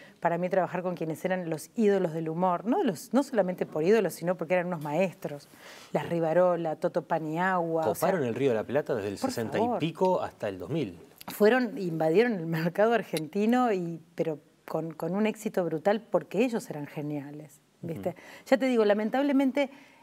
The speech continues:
Speaker 1: tenían como, quisieron cambiar el formato y había como, pero igual de todas maneras lo disfruté y lo, y lo pude vivir. Viví la televisión, eh, el humor en televisión.
Speaker 2: Viviste también hacer televisión en Argentina.
Speaker 1: Sí,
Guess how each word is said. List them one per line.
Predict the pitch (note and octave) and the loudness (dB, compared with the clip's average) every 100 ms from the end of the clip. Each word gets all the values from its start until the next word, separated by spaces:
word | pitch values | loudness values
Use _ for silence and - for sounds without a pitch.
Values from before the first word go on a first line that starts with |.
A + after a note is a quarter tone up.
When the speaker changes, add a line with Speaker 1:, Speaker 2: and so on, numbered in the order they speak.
| _ _ | _ _
Speaker 1:
tenían | A3 A#3+ C4 C4 | 6 6 4 2
como, | A#3+ G#3+ F#3+ | 0 0 -2
quisieron | - F3 B3 B3+ | -4 -2 2 2
cambiar | A#3+ G3+ G#3 A#3 | 2 0 2 0
el | A#3 A3+ | 0 -2
formato | A3 A3 A#3+ B3 A#3 A#3 | -2 0 0 0 -2 0
y | A3+ G3+ | 0 2
había | A3 A3+ | 0 0
como, | A3+ G#3 - - | -2 -2 -6 -10
pero | E3 | -8
igual | D#3+ G3 A3+ | -4 -2 -2
de | F#3+ | -2
todas | G3 F#3 | -2 -4
maneras | E3+ F#3 | -4 -6
lo | E3 | -6
disfruté | D#3 - D#3 D3 F#3 G3+ A3+ C4 - - - - | -8 -8 -10 -6 -4 -2 -4 -8 -12 -14 -14 -4
y | F3 | -2
lo, | E3+ D3+ | 0 0
y | F#3 | 0
lo | G3 G3 | 0 2
pude | C4 C4 | 0 2
vivir. | G3+ F#3+ F#3 C#3+ - _ | 0 -2 -2 -4 -14 _
Viví | F3 G3 B3 | -2 2 4
la | C4 | 2
televisión, | B3+ G3 E3+ - - A3+ A#3 A#3+ - - - | 0 -2 -2 -4 0 2 2 -4 -12 -20 -8
eh, | F#3 F3+ F#3+ | -4 -2 0
el | F#3 | 2
humor | G3+ A3+ | 2 2
en | A3+ | 0
televisión. | G#3+ E3 D#3 - E3+ C#3+ C#3+ - - - - - - - _ | 0 -2 -4 -6 -6 -6 -10 -16 -20 -20 -20 -20 -20 -20 _
Speaker 2:
Viviste | D#3 F#3+ - | -6 -4 -6
también | D3 D3 D#3 | -6 -6 -6
hacer | C3 D3+ | -6 -8
televisión | - A#2+ G2+ - C#3+ | -4 -4 -4 -6 -6
en | A#2+ | -4
Argentina. | F#2+ - F2 G#2 F2+ E2 - - | -8 -12 -12 -10 -12 -14 -16 -4
Speaker 1:
Sí, | - G3 | 2 2